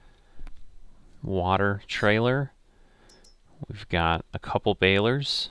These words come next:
round, uh, adjustable size, and a square. The windrower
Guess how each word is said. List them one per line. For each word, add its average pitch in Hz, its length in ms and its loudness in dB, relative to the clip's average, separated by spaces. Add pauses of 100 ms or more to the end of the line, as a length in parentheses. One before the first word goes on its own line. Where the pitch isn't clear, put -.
(180)
round, 98 500 0 (340)
uh, 92 360 -2
adjustable 95 640 0
size, 110 540 0
and 92 480 0 (880)
a 95 100 -4
square. 95 640 2 (2000)
The 101 80 -6
windrower 107 800 2